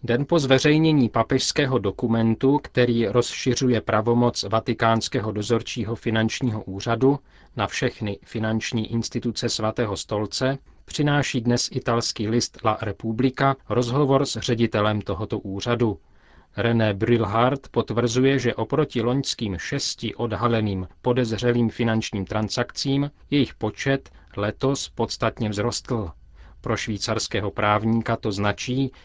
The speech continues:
že vatikánský kontrolní systém konečně začíná fungovat.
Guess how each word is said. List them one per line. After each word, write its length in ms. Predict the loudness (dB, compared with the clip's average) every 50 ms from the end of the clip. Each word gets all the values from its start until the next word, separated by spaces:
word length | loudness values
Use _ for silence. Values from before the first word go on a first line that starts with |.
| -18 -12
že 180 | -6 -6 -2
vatikánský 760 | -2 -2 -2 -2 -4 -4 0 0 0 0 0 -2 -4 -8 -8
kontrolní 680 | -4 -2 -2 0 0 -2 0 0 2 2 2 0 0 -2
systém 560 | -4 -4 -2 -2 -4 -2 -2 0 0 0 0
konečně 580 | 0 2 2 2 2 0 -2 -2 -2 -2 0 0
začíná 500 | 0 -2 -2 -4 -6 -4 -4 -2 -2 -4
fungovat. 580 | -4 -4 -4 -4 -2 -2 0 0 0 0 0